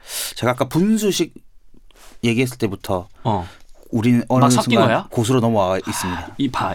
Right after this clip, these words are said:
Speaker 2: 이러니까 수포자가 <laughs> 유발되는 거야. 어? 그 중간중간에 다리를 촘촘히 놔줘야지. 어? 자기들 안다고 그냥 쑥 지나가니까 그러지.
Speaker 1: 아니, 그러니까 이 인수분해가 중학교 때 조금 배우고 또 고등학교 때 더 남은 거 배우고 이러니까.
Speaker 2: 아니, 그래서 지금 생각해보니까
Speaker 1: 음.
Speaker 2: 중학교 때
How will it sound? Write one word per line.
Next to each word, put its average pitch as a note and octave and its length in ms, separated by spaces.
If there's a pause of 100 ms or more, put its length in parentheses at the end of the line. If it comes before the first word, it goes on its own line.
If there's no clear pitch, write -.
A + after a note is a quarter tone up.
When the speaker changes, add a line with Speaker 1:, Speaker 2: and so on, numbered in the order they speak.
Speaker 2:
이러니까 B3 640
수포자가 B3+ 720
<laughs> - 20
유발되는 F#3+ 520
거야. C#3+ 600
어? A#3 280 (560)
그 A#3+ 260
중간중간에 A#3+ 720
다리를 G#3 300
촘촘히 C4 400
놔줘야지. D3 480
어? F3+ 220
자기들 F#3 300
안다고 E3 280
그냥 E3 160
쑥 B3 220
지나가니까 F3+ 580
그러지. C3 580
Speaker 1:
아니, F3 120
그러니까 D#3+ 240
이 B2+ 400
인수분해가 D3+ 680
중학교 G3+ 320
때 C3 280
조금 E3 320
배우고 D#3+ 240
또 D3+ 100
고등학교 C#3+ 320
때 B2 80
더 C3 200
남은 C#3+ 220
거 C3 80
배우고 B2 280
이러니까. F#2 580 (480)
Speaker 2:
아니, D#3 140
그래서 F3 380
지금 D3 240
생각해보니까 F#3 720
Speaker 1:
음. G2+ 40
Speaker 2:
중학교 G3 480
때 A2+ 580